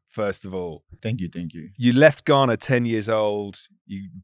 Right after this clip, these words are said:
Speaker 1: go to Denmark, then you make your way to Amsterdam. What a journey to get to the Premier League. And now you, today, you join a club, uh, as, as we speak, Sunday morning, top of the Premier League. Do you think about the journey you've taken to be here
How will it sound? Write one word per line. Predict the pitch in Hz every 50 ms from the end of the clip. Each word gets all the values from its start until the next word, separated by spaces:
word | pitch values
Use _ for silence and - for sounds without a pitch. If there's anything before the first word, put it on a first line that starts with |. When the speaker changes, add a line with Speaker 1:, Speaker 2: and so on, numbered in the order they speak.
| _ - -
Speaker 1:
go | 131 117 117
to | - 110
Denmark, | 90 - - 135 131 131 127 127 127 127 123 123 120 107 - 101
then | 117 113 107
you | 107
make | 110 120 120 107 -
your | 120 110
way | 113 110 107
to | - - - -
Amsterdam. | 120 120 117 107 - 123 104 117 117 113 113 113 113 113 113 117
What | 120 131 147 147 - 117
a |
journey | 110 98 - 127 131 131 131 131 127 117 101 98 87 -
to | - -
get | 101 110 120 90
to | - -
the | 107 104
Premier | - - 110 107 104 104 101
League. | 104 104 104 101 95 104
And | 104
now | 104 110 110 110
you, | 107 107 107
today, | 92 - - 127 113 117 131 131 123 110 107 107 98 _ _ - _ _ _ -
you | - 101
join | - 135 127 120 113
a | -
club, | - - - 131 117 113 104 - - -
uh, | - 123 131 - -
as, | 160 160 165 151 - -
as | 160 151 139
we | 139 143
speak, | 131 - - - 180 156 135 -
Sunday | - - 143 139 135 131
morning, | 135 143 139 139 131 123 117 107 98 - - - _ _ -
top | - - 151 135 - 143
of | 117
the | 113
Premier | - - 127 117 110 110 110 110
League. | 113 107 95 92 90 _ _ - - _ _ _ _ -
Do | 147 160
you | 196 185
think | - - 202 202 196 -
about | 160 143 147 139 127 113 - -
the | 123 120
journey | 113 - - 127 135 139 139 139 131 123
you've | 110 107 104 -
taken | - 120 110 107 101 - 113 104 98 -
to | - 113
be | 95 117 117 110
here | 95 101 98 95 90 90 95 -